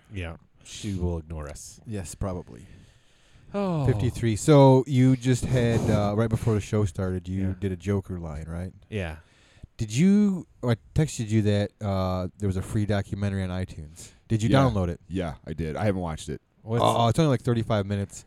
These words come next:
Speaker 3: Yeah, I did s-, I did,
Speaker 2: It's
Speaker 3: it's
Speaker 2: a
Speaker 3: not
Speaker 2: new
Speaker 3: that long.
Speaker 2: twenty twenty documentary from D C. I don't know if it's on Vudu or not. It might be. I never looked, but, uh, it's, uh, about the Joker.
Speaker 1: Oh, cool.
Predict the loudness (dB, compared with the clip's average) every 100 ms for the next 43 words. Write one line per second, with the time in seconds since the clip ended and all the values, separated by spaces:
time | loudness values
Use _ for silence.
0 | 0 2 2 0 -2 -2 -2 0 0 2
1 | 2 4 4 4 2 0 0 0 0 0
2 | -2 -2 -2 -2 -4 -6 -8 -6 -8 -8
3 | -8 -6 -8 _ _ _ _ _ _ _
4 | -6 -2 0 0 0 -4 -2 0 0 -2
5 | -4 -6 -6 -6 -6 -6 -6 -6 -8 -6
6 | -6 -6 -10 -8 -6 -6 -8 -12 _ _
7 | _ -14 -8 -4 -2 -4 -6 -6 -8 -8
8 | -12 -14 _ -10 -8 -8 -8 -8 -8